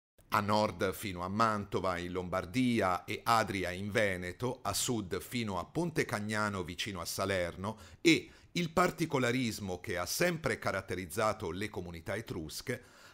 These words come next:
hanno comportato, da luogo a luogo, molteplici varietà nella pronuncia della lingua e nella scrittura delle lettere. Ad Arezzo, le più rilevanti caratteristiche scrittorie sono quelle che accomunano i territori etruschi del nord della Toscana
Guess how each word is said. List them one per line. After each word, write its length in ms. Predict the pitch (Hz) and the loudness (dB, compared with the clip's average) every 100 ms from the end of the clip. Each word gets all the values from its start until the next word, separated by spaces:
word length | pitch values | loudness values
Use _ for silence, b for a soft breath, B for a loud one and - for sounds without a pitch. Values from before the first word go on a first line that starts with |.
| - | 2
hanno 280 | 190 185 185 | 4 4 2
comportato, 840 | 185 160 165 - 156 113 95 92 | 0 0 -2 2 2 4 0 -6
da 160 | 92 98 | -4 -2
luogo 400 | 101 135 104 113 | 2 2 2 2
a 40 | |
luogo, 680 | 147 151 87 78 101 - - - | 0 0 0 -2 -4 -8 -14 -2
molteplici 720 | 151 170 160 190 185 156 147 | 4 4 6 2 2 0 2
varietà 480 | 120 117 139 - 117 | 2 2 0 0 0
nella 240 | 113 104 | 0 -2
pronuncia 540 | 98 117 104 98 - 95 | -2 -2 -2 -4 -4 -4
della 240 | 92 113 | -2 0
lingua 520 | 131 92 85 90 107 | 0 -2 -4 -4 -4
e 80 | - | -2
nella 220 | 139 113 | -2 -2
scrittura 560 | 110 - 120 - 87 92 | -2 -4 -6 -4 -2 0
delle 240 | 98 90 | 0 -2
lettere. 480 | 78 62 - - 80 - _ _ _ _ _ _ _ _ _ _ _ | -4 -6 -8 -8 -8 -12 _ _ _ _ _ _ _ _ _ _ _
Ad 160 | 104 92 | 0 2
Arezzo, 640 | 101 92 - - 160 - b b - | 2 0 -2 -4 -4 -6 b b 0
le 180 | 151 | 2
più 240 | 156 185 - | 4 2 4
rilevanti 600 | 139 135 127 143 135 135 | 4 4 6 4 2 0
caratteristiche 800 | - 104 101 110 117 - 107 85 | 0 0 0 -2 -2 -4 -6 -6
scrittorie 800 | - 117 127 - 175 185 185 180 B B B | -6 -4 -4 2 2 4 2 0 B B B
sono 280 | - 190 190 | 4 4 6
quelle 300 | 214 214 196 | 6 6 6
che 180 | 160 - | 4 4
accomunano 680 | 160 175 175 190 190 165 | 2 4 4 4 0 0
i 60 | 131 | 0
territori 540 | 131 117 113 147 120 | 0 0 0 0 0
etruschi 440 | 120 147 143 - 101 | -2 -2 -2 -2 -2
del 200 | 107 113 | -2 -2
nord 340 | 135 113 95 | -2 -2 -4
della 240 | 90 104 | -2 -4
Toscana 640 | 110 156 - - 78 87 | -4 -4 -4 -4 -4 -6